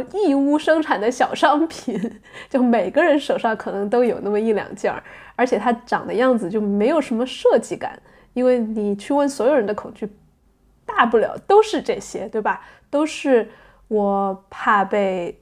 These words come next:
呃，在公众面前出丑，我怕被，呃，整个的部族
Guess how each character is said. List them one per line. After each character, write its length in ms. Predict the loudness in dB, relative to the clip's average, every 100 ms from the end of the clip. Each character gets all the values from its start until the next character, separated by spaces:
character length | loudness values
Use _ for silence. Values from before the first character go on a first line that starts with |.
| _ -6
呃， 180 | -4
在 160 | 0 2
公 160 | 4 4
众 100 | 4
面 120 | 2
前 180 | 0 -4
出 180 | -4
丑， 600 | -4 -4 -8 -2 -2 0 -2
我 220 | -2 -6
怕 260 | -4 -4
被， 340 | -2 -2 -2 -4 -10 -20 -20 -8
呃， 440 | -2 0 2 0 -2 -6
整 240 | -8 -6 -2
个 160 | 0
的 320 | 0 0 -2 -6 _
部 200 | 0 2
族 560 | 2 -2 -4 0 0